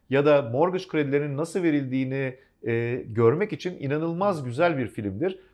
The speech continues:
Orada da aslında müthiş bir evin içerisinde oturan kişinin, e, homeless olduğunu, yani evsiz olduğunu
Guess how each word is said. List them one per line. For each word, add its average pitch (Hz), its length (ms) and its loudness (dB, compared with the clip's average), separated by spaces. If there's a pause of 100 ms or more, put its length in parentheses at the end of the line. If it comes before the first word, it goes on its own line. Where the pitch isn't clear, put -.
(140)
Orada 160 280 2
da 151 240 0
aslında 147 540 -2
müthiş 135 460 -10
bir 156 80 2
evin 131 220 -2
içerisinde 139 400 -4
oturan 135 320 -8
kişinin, 131 400 -10 (160)
e, 113 400 0 (160)
homeless 151 440 0
olduğunu, 101 320 -4
yani 107 160 -4
evsiz 113 380 -4
olduğunu 95 520 -4